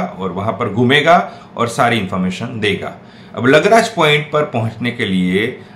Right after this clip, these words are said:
आदित्य एल वन को चार महीने का समय लगेगा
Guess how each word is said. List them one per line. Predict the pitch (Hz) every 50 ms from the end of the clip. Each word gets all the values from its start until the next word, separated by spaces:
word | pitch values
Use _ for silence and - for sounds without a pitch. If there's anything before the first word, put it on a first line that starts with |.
| - -
आदित्य | 131 139 156 180 185 180 - 160 151 147 -
एल | 120 113 113 107
वन | 95 95 92 92 92
को | 92 110 117 131 143 - - - -
चार | - 143 139 147 156 147 113 98 95 92
महीने | 92 101 107 117 131 131 117 98 95
का | 92 95 92 92
समय | - 110 104 113 123
लगेगा | 131 135 127 135 139 131 139 143 151